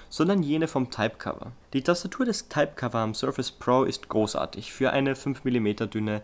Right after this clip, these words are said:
Tablet-Tastatur. Aber in einem Notebook geht das einfach besser. Mit dem Surface Book hat Microsoft vorgezeigt, dass man es kann.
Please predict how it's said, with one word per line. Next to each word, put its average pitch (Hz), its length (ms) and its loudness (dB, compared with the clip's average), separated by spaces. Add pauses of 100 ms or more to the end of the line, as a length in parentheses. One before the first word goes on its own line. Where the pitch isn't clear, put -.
(100)
Tablet-Tastatur. - 800 -2 (120)
Aber 131 200 6
in 165 80 2
einem 175 200 2
Notebook 214 400 0
geht 156 160 0
das 151 120 -2
einfach 107 300 -4
besser. - 420 -10 (140)
Mit 143 140 -2
dem 170 120 2
Surface 226 340 0
Book 170 200 0
hat - 120 -2
Microsoft 143 480 0
vorgezeigt, - 500 0
dass 127 140 -4
man 107 100 -2
es 101 140 -4
kann. 92 300 -2